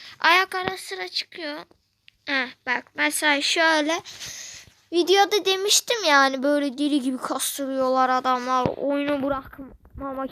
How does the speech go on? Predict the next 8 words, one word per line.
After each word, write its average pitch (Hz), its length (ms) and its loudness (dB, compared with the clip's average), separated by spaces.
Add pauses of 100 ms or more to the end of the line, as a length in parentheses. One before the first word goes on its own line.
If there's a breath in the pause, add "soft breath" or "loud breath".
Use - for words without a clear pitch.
istiyorlar 262 720 -4
falan. 277 320 -6
İşte 320 520 -4
bu. 311 260 2 (880 soft breath)
Bu 311 100 6
adamlardan 330 840 6
bahsediyorum 233 760 -4
ben. - 80 -20